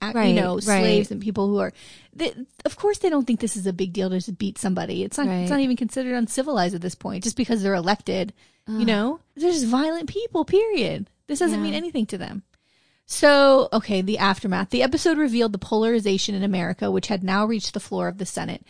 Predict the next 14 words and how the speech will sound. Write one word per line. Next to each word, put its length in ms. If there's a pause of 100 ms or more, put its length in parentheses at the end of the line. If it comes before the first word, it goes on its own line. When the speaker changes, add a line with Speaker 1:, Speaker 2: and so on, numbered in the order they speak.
(240)
Speaker 1:
Sumner 360
became 300
a 80
martyr 380
in 80
the 80
North 360
and 140
Brooks 360
a 80
hero 380
in 140
the 80
South. 480